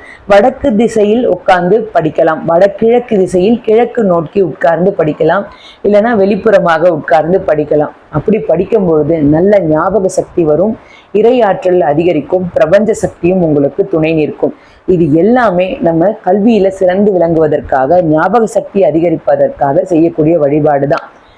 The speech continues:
தவறாமல் மூன்றாம் பிறை தரிசனத்தை நீங்க தரிசிக்க சொல்லுங்க. அமாவாசை முடிந்து வருகின்ற மூன்றாவது நாளில் மூன்றாம் பிறை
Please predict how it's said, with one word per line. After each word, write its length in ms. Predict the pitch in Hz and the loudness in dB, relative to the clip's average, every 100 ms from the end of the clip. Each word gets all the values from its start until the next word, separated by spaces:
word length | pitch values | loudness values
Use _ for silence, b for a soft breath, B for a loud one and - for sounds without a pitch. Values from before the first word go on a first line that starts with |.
| b b - | b b 0
தவறாமல் 520 | 190 254 254 208 233 226 | 2 4 2 2 2 2
மூன்றாம் 440 | 220 277 269 269 220 | 2 2 0 0 0
பிறை 140 | 196 190 | 0 0
தரிசனத்தை 560 | 160 160 170 147 - 185 131 - - 170 | 0 0 0 0 0 -2 -2 -10 -8 -2
நீங்க 180 | 170 190 165 | 0 0 0
தரிசிக்க 340 | 151 - - 156 | -4 -4 -4 -2
சொல்லுங்க. 320 | 151 143 143 - - | 0 0 0 -2 -2
அமாவாசை 500 | 160 170 170 165 156 165 | 0 0 2 0 0 0
முடிந்து 260 | 170 196 202 | 0 2 2
வருகின்ற 460 | 170 151 151 147 185 160 | 0 0 0 0 0 0
மூன்றாவது 520 | 160 147 151 147 143 139 | 0 0 0 0 0 -2
நாளில் 320 | 139 165 262 B B B 196 | 0 -2 -2 B B B -2
மூன்றாம் 400 | 208 202 190 160 | -2 2 0 2
பிறை 140 | 175 | 0